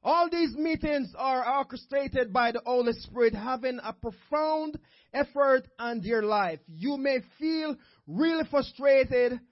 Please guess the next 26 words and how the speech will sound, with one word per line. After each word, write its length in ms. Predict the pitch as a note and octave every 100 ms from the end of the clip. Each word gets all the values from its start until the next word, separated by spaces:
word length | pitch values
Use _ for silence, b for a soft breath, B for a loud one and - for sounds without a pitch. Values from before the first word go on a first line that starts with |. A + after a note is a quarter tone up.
| b b b
right 320 | D3 G#3+ C#4+
now 260 | C#4+ C#4+ C4
because 500 | B3+ B3+ B3 A#3+ A3
you 280 | E3+ F#3+ C#4+
know 560 | B3+ C4 D4+ D4+ C4+ B3 b b
the 100 | F3+
gift 380 | F#3 - D#4 -
of 280 | - A#3+ D3+
God 420 | A3+ B3 A#3 A3 -
in 220 | C4+ C4+ A3+ G#3+
you 260 | F3+ C#4+ D4
should 420 | - C4 A#3 E3
be 360 | A#3+ A#3+ A3+ b b -
producing 640 | A#3+ F3 D4 D4 - C4+
more 380 | A3+ B3+ D#4 D4
than 420 | A3 C4+ B3+ A#3 b b b
you 160 | G3
see. 540 | A3+ - E4 D4 F#3 - _ _ _ _ _ _ _ _ _ _ _ _ _ _ _ _ _ _ _ _ _ _ _ _ -
You 100 | D4
know, 140 | C4+
there 140 | C4
are 20 | C#4
times 420 | D4+ E4 D#4 A3
we 100 | B3+
come 220 | - C4
in 280 | B3 A#3 G3+